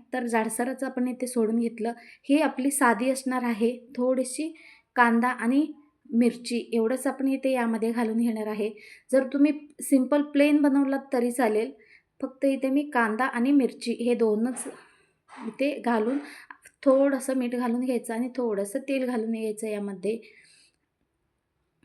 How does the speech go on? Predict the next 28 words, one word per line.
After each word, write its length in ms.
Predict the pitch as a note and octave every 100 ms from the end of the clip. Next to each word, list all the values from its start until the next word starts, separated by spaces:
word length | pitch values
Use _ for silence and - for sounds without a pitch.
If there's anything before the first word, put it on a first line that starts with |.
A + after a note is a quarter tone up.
| _ _ _ -
आणि 340 | F#3+ A#3+ E4 - -
हे, 160 | A#3+ A#3
अ, 140 | A3
व्यवस्थित 520 | G#3+ A3 A#3+ A#3+ C#4 -
फ्राय 200 | A#3+ G3
करून 260 | G3+ A3 A#3
घ्यायचं 280 | A#3 A3 A#3+
ह्याही 420 | A#3 G#3 A3+ C#4 - - -
उत्तप्पाला. 560 | A3 A#3 A3+ A3 A3 A3+ - -
उत्तप्पा 440 | C4 B3+ D4 D4+
ना 200 | D4+ D4
चवीला 460 | C#4+ - B3 C4 C#4 C4
अप्रतिम 460 | A#3+ - C4 B3+ C#4
लागते 320 | C#4 B3+ A#3+
आणि 220 | A#3+ A#3+
मुलांनाही 560 | C4 A#3 A#3 A#3+ B3+ C4 C#4+
खूप 240 | C4+ C4
आवडतं 300 | A#3+ A#3 B3
आणि 140 | A#3+
तुम्ही 280 | B3 C4 C4+
अशा 220 | B3 A#3+
पद्धतीचा 600 | C4+ C4 G#3 A#3+ C4 B3 D4+
नाश्ता 380 | C4+ G#3+ - A#3 - - - -
डब्याला 480 | A#3 A#3 A#3+ C4 C#4
वगैरे 400 | C4 A3+ A3+ B3+
तुम्ही 380 | C4 B3+ E4 E4+ - _ _ _ _ _ _
सकाळच्या 460 | - - C#4 C#4 D#4
घाईघाईत 400 | C#4+ C#4 C#4+